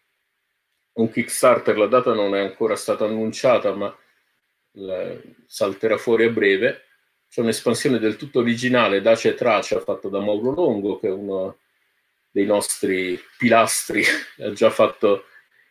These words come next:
insieme a un altro autore, Egyptus, che è il primo modulo geografico che abbiamo fatto, e, e poi io e Francesca Garello abbiamo fatto questo Italia, che era già, già uscito nel novantotto, era forse il modulo un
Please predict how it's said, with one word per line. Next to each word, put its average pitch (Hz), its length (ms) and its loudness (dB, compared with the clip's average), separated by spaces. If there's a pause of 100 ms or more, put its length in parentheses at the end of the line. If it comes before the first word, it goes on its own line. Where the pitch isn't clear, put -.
insieme 107 440 0
a - 20 4
un 104 60 4
altro 107 300 4
autore, 110 460 6
Egyptus, 113 680 -4
che 92 100 -4
è - 20 -4
il - 60 -8
primo 104 260 -4
modulo 98 400 -2
geografico 98 840 0 (680)
che - 20 -4
abbiamo 110 280 0
fatto, 160 680 2
e, 92 840 0
e 107 80 -6
poi 131 240 6
io 123 240 8
e 113 80 4
Francesca 120 540 0
Garello 131 680 4
abbiamo 110 320 -2
fatto - 280 -2
questo 101 280 -8
Italia, 98 480 -2
che - 80 -4
era 101 140 -2
già, 131 280 0 (180)
già 120 200 2
uscito 127 440 2
nel 113 120 2
novantotto, 107 680 0
era 101 120 2
forse - 340 -6
il 113 60 -2
modulo 107 560 0
un 117 80 -16